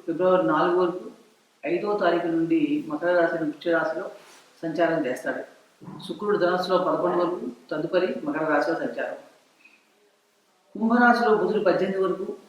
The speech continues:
మకర రాశిలో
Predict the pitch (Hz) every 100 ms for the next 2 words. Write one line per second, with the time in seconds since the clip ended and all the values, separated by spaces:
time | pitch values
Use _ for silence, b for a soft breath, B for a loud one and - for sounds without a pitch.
0 | - _ _ _ _ _ _ _ _ _
1 | _ _ _ _ _ _ _ _ 180 202
2 | 233 226 220 202 202